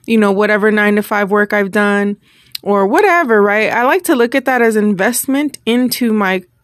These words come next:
company. You know what I mean? Like stepping stones. You have to start somewhere. You're not gonna just, like, arrive on the top of the ladder one day.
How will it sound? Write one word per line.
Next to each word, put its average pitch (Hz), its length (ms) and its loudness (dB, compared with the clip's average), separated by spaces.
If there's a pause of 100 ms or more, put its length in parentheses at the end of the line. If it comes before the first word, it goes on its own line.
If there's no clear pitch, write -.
(120)
company. 170 540 -6 (340)
You 214 140 -2
know 214 100 0
what 226 100 0
I 233 60 0
mean? 226 320 0
Like 202 240 -2
stepping 277 460 -2
stones. 139 600 -8 (480)
You 254 100 0
have 277 100 0
to 311 140 -2
start 285 240 0
somewhere. 254 320 2
You're 214 100 2
not 233 120 0
gonna 262 160 2
just, 247 200 -2
like, 220 160 0
arrive 196 400 2
on 202 140 0
the 180 80 -4
top 196 240 -2
of 196 80 0
the 185 100 2
ladder 175 260 0
one 151 200 -6
day. - 260 -8